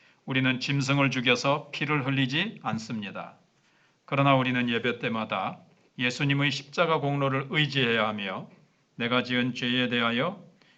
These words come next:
깊이 뉘우치는 마음과 고백이 있어야 합니다.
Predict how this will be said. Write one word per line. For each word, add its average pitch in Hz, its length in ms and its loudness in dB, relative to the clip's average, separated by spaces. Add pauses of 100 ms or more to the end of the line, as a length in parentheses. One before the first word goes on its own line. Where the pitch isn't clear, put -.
(100)
깊이 135 840 -2
뉘우치는 135 500 0
마음과 123 800 0
고백이 120 440 -2
있어야 135 500 0
합니다. 98 480 -8